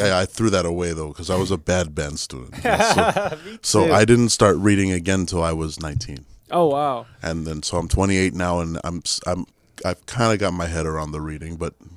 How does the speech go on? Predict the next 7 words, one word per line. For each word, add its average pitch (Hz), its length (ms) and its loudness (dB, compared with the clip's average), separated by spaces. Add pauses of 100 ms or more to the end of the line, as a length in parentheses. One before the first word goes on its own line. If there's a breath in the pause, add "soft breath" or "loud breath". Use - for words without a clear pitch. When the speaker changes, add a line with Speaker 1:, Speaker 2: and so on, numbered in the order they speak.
Speaker 1:
can 95 120 -10
always 82 300 -8
use 78 120 -12
some 71 220 -14
work. 71 200 -16 (340)
Speaker 2:
Dude, 143 320 2 (120)
that's, - 560 -10